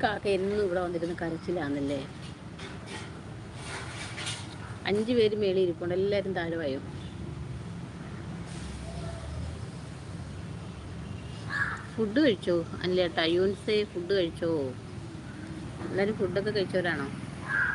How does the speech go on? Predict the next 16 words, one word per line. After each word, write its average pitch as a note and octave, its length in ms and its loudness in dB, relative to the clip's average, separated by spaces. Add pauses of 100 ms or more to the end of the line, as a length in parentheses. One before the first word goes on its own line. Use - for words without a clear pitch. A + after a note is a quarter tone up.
(640)
അപ്പൊ - 240 -6
കഴിച്ച് E3 360 2 (840)
ഒരിതായി G#3+ 440 4
കാണും E3 360 2
എല്ലാവർക്കും. D3 420 -2 (460)
ഒരു F#3+ 120 4 (160)
പന്ത്രണ്ട് G3 480 4 (120)
നാലായി. D#3+ 440 4 (1300)
എല്ലാവരും A#3 340 8
ലൈക്ക് G#3 240 4
അടിച്ച് A3 240 2
കമന്റ് G3+ 300 4
ഇട്ട് G3 160 0
വായോ. F3+ 180 4 (220)
ഞാനേ F3+ 260 2 (1080)
ചോറൊന്ന് G#3 540 6